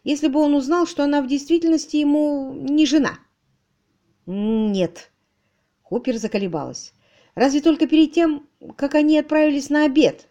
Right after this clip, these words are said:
к мистеру Порлоку. Мистер Оукли вошёл, когда она одевалась, и я оставила их вдвоём.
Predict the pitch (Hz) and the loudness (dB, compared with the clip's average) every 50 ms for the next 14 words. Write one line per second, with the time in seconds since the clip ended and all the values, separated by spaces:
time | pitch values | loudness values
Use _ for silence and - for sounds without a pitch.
0 | _ - 190 180 165 - - 180 185 180 - 220 185 143 139 - - - - - | _ -8 -6 -6 -6 -4 -4 -6 -4 -2 -2 -4 -4 -4 -8 -10 -14 -18 -18 -18
1 | _ _ _ _ _ _ _ _ _ _ _ - 277 269 311 302 294 294 302 294 | _ _ _ _ _ _ _ _ _ _ _ -4 -2 0 2 4 4 6 4 4
2 | 285 277 277 240 226 - - 247 302 302 - 247 190 175 170 170 180 185 202 220 | 2 2 2 2 2 2 2 0 0 0 -2 -4 -4 -2 -2 -2 -2 -2 -2 -2
3 | 233 294 311 320 226 147 135 - - - - _ _ _ _ _ _ _ _ - | 0 0 0 0 0 0 -4 -8 -12 -18 -20 _ _ _ _ _ _ _ _ -4
4 | 254 294 370 403 359 381 - 233 269 294 302 294 277 254 247 214 233 240 220 165 | 0 0 2 2 0 0 0 0 2 2 2 0 0 -2 -2 -2 -2 -2 -2 -2
5 | 135 - - | -6 -8 -12